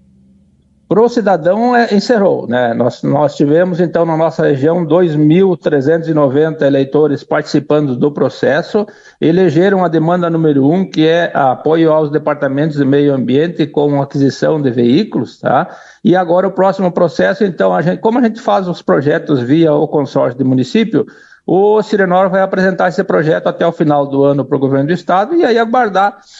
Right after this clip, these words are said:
a liberação do recurso em dois mil e vinte e sete, o que o Cirenor fará a compra dos equipamentos, e, dos, dos veículos, no caso,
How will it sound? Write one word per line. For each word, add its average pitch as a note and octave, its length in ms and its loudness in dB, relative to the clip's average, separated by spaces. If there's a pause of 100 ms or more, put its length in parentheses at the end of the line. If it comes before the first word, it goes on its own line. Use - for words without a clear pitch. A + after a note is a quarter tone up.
(120)
a F3 80 -2
liberação F#3 500 0
do F#3+ 80 0
recurso F3 720 0
em E3 140 0
dois D#3 180 2
mil D#3+ 160 2
e D#3+ 60 2
vinte D#3 160 0
e - 40 -10
sete, - 420 -2 (340)
o F3 120 -2
que - 80 -14
o - 20 -12
Cirenor E3 440 0
fará E3 320 0
a F#3 40 -2
compra E3+ 440 -2
dos C3+ 180 0
equipamentos, F3 720 0
e, A3 100 4
dos, C#3+ 320 0
dos C3+ 200 -2
veículos, E3+ 420 0
no D3 80 0
caso, C4 380 -2